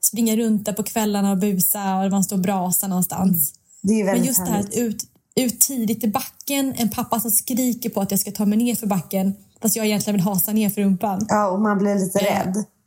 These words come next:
Speaker 1: ja, man blir jätterädd.
Speaker 2: Mm.
Speaker 1: Och sen så ska man åka ner och sen är is överallt.
Speaker 2: Mm.
Speaker 1: Eh,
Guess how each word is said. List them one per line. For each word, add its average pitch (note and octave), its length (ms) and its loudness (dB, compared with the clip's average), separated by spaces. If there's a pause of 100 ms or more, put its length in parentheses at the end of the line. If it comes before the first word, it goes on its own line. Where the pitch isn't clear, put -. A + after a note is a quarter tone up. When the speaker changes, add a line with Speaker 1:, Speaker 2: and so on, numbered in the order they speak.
(460)
Speaker 1:
ja, B3+ 80 4
man C4 140 2
blir B3 320 2
jätterädd. B3+ 600 0
Speaker 2:
Mm. G#3+ 120 0
Speaker 1:
Och G#3 60 2
sen A3 180 0
så A3+ 200 -2
ska A3+ 160 -2
man G#3+ 160 2
åka A3 120 -2
ner G#3+ 140 2
och G3+ 60 0
sen G#3+ 140 0
är G#3+ 120 -4
is G#3+ 280 2
överallt. D#3+ 560 -4 (100)
Speaker 2:
Mm. G3+ 220 2 (480)
Speaker 1:
Eh, G3+ 280 -4